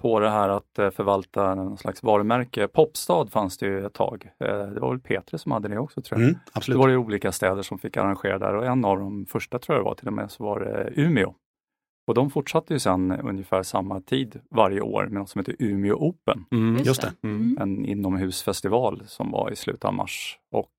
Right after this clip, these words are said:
Speaker 1: de hade ju väldigt mycket bra artister, eh, efterhand när det liksom växte. Så
Speaker 4: Mm.
Speaker 1: att, eh,
Speaker 2: Men
Speaker 1: det,
Speaker 2: den
Speaker 1: det rullar ju på. Tyvärr så fick de ju lägga ner förra året.
Speaker 2: Men den typen av satsning, det var inte så här, för, för när Norrköping pratar om att de ska bli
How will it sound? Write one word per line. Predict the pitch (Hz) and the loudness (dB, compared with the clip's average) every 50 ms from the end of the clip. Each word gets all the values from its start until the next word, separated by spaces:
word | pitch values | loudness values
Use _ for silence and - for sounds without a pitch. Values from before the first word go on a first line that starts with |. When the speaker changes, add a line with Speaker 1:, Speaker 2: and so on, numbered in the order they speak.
| _ - | _ -8
Speaker 1:
de | - 110 120 135 | -6 -4 -2 -2
hade | 135 131 120 113 | -2 -2 -2 -4
ju | 110 110 104 | -8 -8 -2
väldigt | 104 120 107 98 101 151 165 - - | 0 0 0 0 -2 -6 -6 -4 -4
mycket | 131 - - - 101 | -6 -6 -6 -4 0
bra | - 95 92 | 0 2 2
artister, | - 95 - - - 101 - - - - 104 98 - _ _ _ _ _ _ _ _ _ _ _ _ _ - 107 | 2 0 0 -4 -8 -10 -10 -10 -10 -10 -12 -12 -14 _ _ _ _ _ _ _ _ _ _ _ _ _ -2 0
eh, | 98 95 | 0 2
efterhand | - - - - - 113 95 98 101 101 | 2 0 2 4 4 4 4 2 -2 -2
när | 98 101 | -2 -2
det | 101 101 | -2 -2
liksom | 107 104 98 107 98 | -2 -4 -2 0 2
växte. | 98 104 - - - - - 135 - _ _ _ _ _ - 214 | 2 2 2 -2 -4 -4 -4 -4 -4 _ _ _ _ _ -4 -2
Så | 208 101 | 0 0
Speaker 4:
Mm. | - - - - | -2 -4 -6 -6
Speaker 1:
att, | - | -4
eh, | 107 104 104 104 104 120 123 _ - 123 _ - _ _ _ _ _ _ _ _ _ _ _ _ - _ _ | -2 -2 -2 -4 -6 -8 -14 _ -20 -20 _ -20 _ _ _ _ _ _ _ _ _ _ _ _ -20 _ _
Speaker 2:
Men | 180 180 | 4 6
Speaker 1:
det, | - | 6
Speaker 2:
den | 202 180 196 - | 6 6 2 0
Speaker 1:
det | 147 151 170 | 0 2 4
rullar | 196 202 185 196 | 4 4 4 4
ju | 190 | 2
på. | 185 - 190 147 98 90 - | 2 4 4 4 4 4 2
Tyvärr | - 156 147 151 185 190 170 147 120 127 - | -2 2 6 8 8 8 8 6 2 -2 -8
så | - - 143 147 165 - | -8 -6 -6 -6 -6 -6
fick | - 135 - | -8 -2 2
de | 131 131 | 2 4
ju | 131 | 6
lägga | 127 135 131 131 | 6 6 6 6
ner | 131 160 165 131 | 4 4 2 2
förra | - - 95 90 - | 4 4 4 4 4
året. | 101 104 101 104 - _ _ _ _ - - | 2 -2 -4 -6 -10 _ _ _ _ -10 -2
Speaker 2:
Men | - 151 160 160 | 4 6 6 8
den | 147 175 214 233 202 | 8 6 4 4 4
typen | - 165 139 127 - 135 | 4 4 4 4 4 4
av | 123 | 4
satsning, | 127 - 139 123 127 - - - 110 104 | 4 4 2 2 2 0 -2 0 2 2
det | 123 | 4
var | 131 160 175 | 6 6 4
inte | 180 180 - - | 4 4 0 -2
så | - 117 | -2 -2
här, | 113 - | -4 -4
för, | - - 156 | -2 -2 -2
för | 165 143 123 - | -2 0 2 4
när | 127 127 | 6 6
Norrköping | 135 139 135 131 120 - - 185 180 - 202 165 | 6 6 6 4 2 2 2 2 2 4 2 4
pratar | - 151 127 - - 117 | 4 4 2 2 0 -4
om | 104 104 | -6 -6
att | 113 - | -4 -4
de | - 110 | -6 -6
ska | - - 117 | -4 -4 -4
bli | 107 107 98 95 | -2 -2 -4 -4